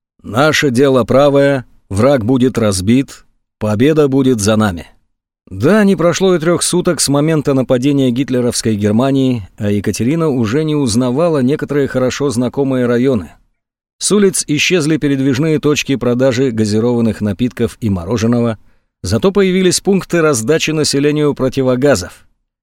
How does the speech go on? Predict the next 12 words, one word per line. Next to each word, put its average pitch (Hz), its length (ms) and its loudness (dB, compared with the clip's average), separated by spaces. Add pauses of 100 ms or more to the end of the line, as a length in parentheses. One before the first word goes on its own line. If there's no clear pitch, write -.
(120)
Некоторые 170 540 0
магазины 151 480 2
и - 20 2
учреждения, 127 800 0
чьи 127 260 -2
огромные 127 560 0
витринные 117 540 0
окна 123 340 -2
выходили 117 480 -2
на 113 140 0
широкие 113 400 -4
проспекты, 117 600 -4